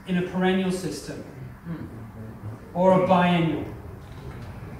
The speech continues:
You know, anything like pigeon peas, they, you look for them, their mass of production happens not in the first year.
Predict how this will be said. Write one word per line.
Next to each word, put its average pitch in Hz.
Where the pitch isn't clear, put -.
You 156
know, 170
anything 233
like 202
pigeon 220
peas, 202
they, 214
you 180
look 233
for 220
them, 196
their 202
mass 202
of 180
production 180
happens 180
not 180
in 165
the 160
first 165
year. 151